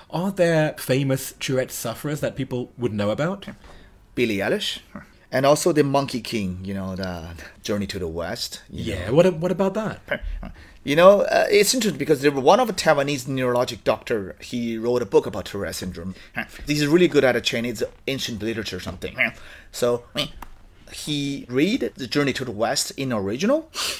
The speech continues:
Speaker 2: So he quoted the original description of the monkey.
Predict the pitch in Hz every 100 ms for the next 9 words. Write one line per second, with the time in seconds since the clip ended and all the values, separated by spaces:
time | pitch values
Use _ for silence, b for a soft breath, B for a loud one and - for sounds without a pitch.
0 | B B - 139 - - - - 135 123
1 | 147 139 139 135 - - - 233 - 151
2 | - - 123 107 131 143 135 110 113 -
3 | 110 - 165 156 120 - 117 113 - -
4 | - 131 165 160 110